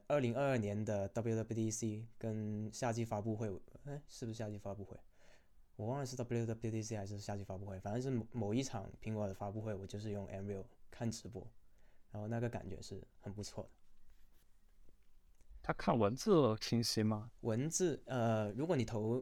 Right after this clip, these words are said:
Speaker 1: MacBook 的话，它那个文字是有锯齿的，就跟你在那个一零八零，
Speaker 2: 哦。
Speaker 1: 你，你把它接到一个一零八零的显示器上面是一样的。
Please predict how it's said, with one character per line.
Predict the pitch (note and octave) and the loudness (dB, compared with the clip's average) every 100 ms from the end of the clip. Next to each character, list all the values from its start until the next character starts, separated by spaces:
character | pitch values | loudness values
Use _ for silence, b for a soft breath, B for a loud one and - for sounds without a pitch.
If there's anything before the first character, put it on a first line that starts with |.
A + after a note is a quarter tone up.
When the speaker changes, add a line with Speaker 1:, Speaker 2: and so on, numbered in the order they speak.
| - | 0
Speaker 1:
MacBook | C3+ C3 - B2+ | 0 2 0 0
的 | F2 | -2
话， | A#2+ F#2 - - - - - | -2 -2 -4 -14 -20 -20 -6
它 | C#3+ | -2
那 | D3+ | 4
个 | D3+ | 4
文 | G2+ G#2+ | 4 0
字 | B2+ | 0
是 | A#2+ A#2 | 0 -2
有 | F#2+ F2+ | -2 -4
锯 | - A#2 | -2 0
齿 | - - | 0 -2
的， | - - - - - - - - | -8 -18 -20 -20 -20 -20 -20 -6
就 | C#3+ | 0
跟 | D3 D3 | 4 4
你 | A#2+ | 4
在 | A2 A#2 A2+ | 4 4 4
那 | A2+ | 2
个 | A2 | 0
一 | - | 2
零 | A#2+ A2 | 2 4
八 | A2+ A#2 | 4 4
零， | G#2+ | 4
Speaker 2:
哦。 | A2+ G#2+ G#2 G2+ G2 F#2+ | 4 4 0 -2 -2 -2
Speaker 1:
你， | A#2+ A2+ - | -2 -2 -4
你 | - B2 | -4 0
把 | A2+ A2 | 0 0
它 | B2 | -2
接 | B2 A#2+ | 2 4
到 | A#2 | 4
一 | |
个 | A2+ | 2
一 | A2+ A2+ | 2 0
零 | G#2 | 0
八 | G#2+ | -2
零 | G#2+ G2+ | -2 -4
的 | G#2 | -6
显 | - | -6
示 | G2 G#2 | -6 -6
器 | - | -6
上 | G#2+ G#2+ | -6 -6
面 | G2+ | -6
是 | - | -6
一 | F#2+ | -8
样 | G2 | -10
的。 | A2+ | -14